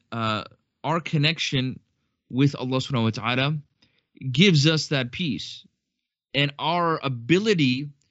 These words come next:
to have this, uh, intra-communication, so these thoughts about Allah, about the, uh, ayat of Quran, for example, that, uh, that strengthens that inner voice,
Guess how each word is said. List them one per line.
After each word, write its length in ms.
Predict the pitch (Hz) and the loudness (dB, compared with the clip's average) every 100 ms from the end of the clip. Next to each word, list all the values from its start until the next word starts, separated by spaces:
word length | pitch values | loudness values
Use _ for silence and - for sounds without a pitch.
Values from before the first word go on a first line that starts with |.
| _ _ _ | _ _ _
to 160 | - 139 | -6 -4
have 500 | 123 143 147 147 127 | -2 0 2 0 0
this, 380 | 143 139 - - _ _ - | 0 0 -2 -8 _ _ -10
uh, 160 | 123 135 | -10 -6
intra-communication, 1080 | 180 - 160 - 123 127 131 175 156 135 | -6 -4 -8 -6 -2 -2 -2 -2 -2 -2
so 180 | 117 139 | 0 0
these 300 | 123 120 - | 2 2 2
thoughts 680 | - 147 165 104 - - - _ _ _ _ _ _ _ _ _ _ - | -2 -2 -2 -2 0 0 -2 _ _ _ _ _ _ _ _ _ _ -6
about 260 | 120 127 127 | 0 2 2
Allah, 560 | 127 120 123 123 117 120 - - | 0 2 2 2 0 -4 -10 -6
about 520 | 120 120 127 123 117 _ 120 | -4 0 0 0 -4 _ -10
the, 680 | 120 117 117 113 110 107 - | 0 2 4 4 2 0 0
uh, 220 | 107 95 110 | 0 0 0
ayat 340 | 120 127 123 | 0 0 -2
of 120 | 110 | -8
Quran, 320 | - 101 120 120 | -6 -4 -2 -2
for 120 | 117 | -4
example, 640 | 104 113 113 117 135 170 _ _ _ _ _ _ - | 0 2 2 2 -2 -4 _ _ _ _ _ _ -6
that, 500 | 131 123 165 196 - _ - | 0 2 2 2 -4 _ -10
uh, 300 | 135 127 107 82 - _ - | -8 -6 -10 -16 -20 _ -14
that 280 | 143 175 180 | -6 -4 -4
strengthens 880 | - - 185 196 - 170 135 117 127 | -8 -6 -6 -6 -8 -6 -6 -8 -10
that 200 | 123 127 | -8 -6
inner 220 | 117 127 113 | -4 -4 -4
voice, 500 | 123 117 82 - | -4 -4 -4 -8